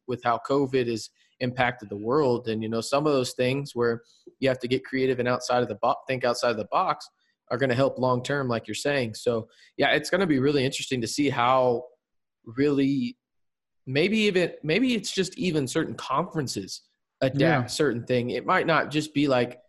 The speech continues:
Speaker 1: universal across,
Speaker 2: Yeah, but
Speaker 1: uh,
Speaker 2: certain
Speaker 1: college
Speaker 2: conferences
Speaker 1: basketball,
Speaker 2: yeah.
Speaker 1: but it might be, you know, strictly like you said, it might just be an A C C thing,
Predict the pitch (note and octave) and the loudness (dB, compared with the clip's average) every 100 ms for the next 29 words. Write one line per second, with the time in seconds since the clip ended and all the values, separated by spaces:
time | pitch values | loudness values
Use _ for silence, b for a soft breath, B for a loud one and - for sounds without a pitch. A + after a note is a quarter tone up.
0 | _ _ _ _ - B2 D3+ D3+ A#2+ C3+ | _ _ _ _ -10 -2 2 2 2 0
1 | D3+ C#3+ B2 A2+ - C3+ D#3 C3 A#2+ - | 2 2 2 0 0 2 4 2 0 -4
2 | - C#3+ D#3 D3+ B2+ B2 C#3 C3+ D#3 D3+ | 0 2 4 2 2 2 2 4 4 4
3 | D#3 E3+ C#3+ E3+ D3+ A#2+ A#2+ A#2+ D#3 C#3 | 4 4 4 2 0 2 2 0 -2 -2
4 | D3 F3+ D#3+ E3 B2+ C#3 D3 C3+ C3+ C3+ | 2 2 2 2 2 2 2 2 0 2
5 | B2+ B2 B2 _ _ _ _ _ _ _ | 2 0 -4 _ _ _ _ _ _ _
6 | - - E3 D#3 D3 D3 D3 D3+ G3 D3 | -6 -4 0 2 2 0 -2 0 2 2
7 | A#2 C3+ C#3+ D3 F3+ E3 D#3 D#3+ C#3+ - | 2 2 2 -2 0 2 2 0 -4 -4
8 | F#3+ F#3+ C3 A2 | -4 0 0 0